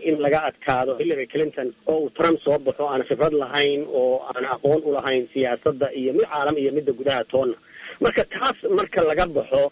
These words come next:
een, waxaan rabaa dadka inaan u iftiimiyo ay ogaadaan, inkastoo hadda uu adkaaday oo doorashada la doortay, waxaan rabaa dadku inay ogaadaan laba boqol iyo konton iyo, ah, laba boqol iyo konton kun oo cod bay dheerayd hadda. Marka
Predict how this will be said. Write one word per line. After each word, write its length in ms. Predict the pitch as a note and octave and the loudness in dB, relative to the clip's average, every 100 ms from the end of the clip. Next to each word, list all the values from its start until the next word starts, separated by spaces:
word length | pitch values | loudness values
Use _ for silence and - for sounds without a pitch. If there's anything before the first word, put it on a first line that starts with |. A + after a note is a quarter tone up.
| - | 2
een, 180 | E3+ F#3+ | 2 2
waxaan 220 | - F#4+ | 0 0
rabaa 200 | F#3+ F3 | 2 2
dadka 240 | A3 - | 2 2
inaan 200 | G#3 E3 | 2 2
u 40 | F#3+ | 0
iftiimiyo 460 | F3+ - E3 D3+ D#3 | -2 -2 0 0 0
ay 100 | D3+ | 0
ogaadaan, 500 | D3 D3 D3+ F3 C3 A#2+ - | 0 2 2 2 0 -4 2
inkastoo 800 | B3+ C#4 D3 - - G#3+ F#3 F#3 | 2 4 0 -2 0 2 4 2
hadda 380 | - G3+ F#3+ F3 E3 _ | 0 -4 0 0 0 _
uu 240 | F3 D3+ D#3 | -4 -2 0
adkaaday 680 | D3+ - - C#3+ C#3 E3+ F3+ | -2 -4 0 0 2 0 0
oo 140 | D3+ | -2
doorashada 600 | C#3+ D#3 D3+ - G3+ F3 D#3 _ _ - | 2 0 0 0 0 0 -4 _ _ 0
la 140 | D3 | 0
doortay, 680 | C3 C#3 C3 - D3 C#3+ C#3 - | 2 2 2 0 0 0 -2 -4
waxaan 260 | F#3 F3+ F3+ | -2 2 2
rabaa 220 | F3 E3 | 2 2
dadku 300 | G#3+ - G#3+ F3+ | 0 -2 -2 0
inay 200 | F#3+ F#3 | 0 2
ogaadaan 680 | E3 D#3+ D#3+ D#3+ G3 G3 F#3 _ _ | 2 2 2 2 2 0 -2 _ _
laba 240 | F3 F#3 A#3 | 0 2 0
boqol 380 | G3+ G3+ G#3 A3 A3+ | 0 0 4 2 2
iyo 180 | F#3+ F#3 | 0 -2
konton 460 | - - E4 - G#3 | 2 0 2 0 0
iyo, 260 | G3 F#3+ E3 _ - | 0 2 0 _ -4
ah, 180 | F3+ | 2
laba 180 | E3+ F#3+ | 4 4
boqol 220 | G#3 G3+ G#3+ | 2 2 2
iyo 100 | F3 | 2
konton 360 | G#3 F#3 D#3+ | 0 -2 -6
kun 200 | D#3+ A#3+ C4 | 0 2 2
oo 160 | F#3+ F3 | 0 2
cod 220 | A3+ G3 E3 | 0 -2 0
bay 160 | D#3+ | 0
dheerayd 480 | D#3 D#3 D3+ D3 C#3+ | 2 2 2 0 -2
hadda. 340 | - F3+ C3+ - _ _ - - | -2 -2 -4 -10 _ _ -20 -4
Marka 340 | G#3+ A#3+ A3+ | 0 2 2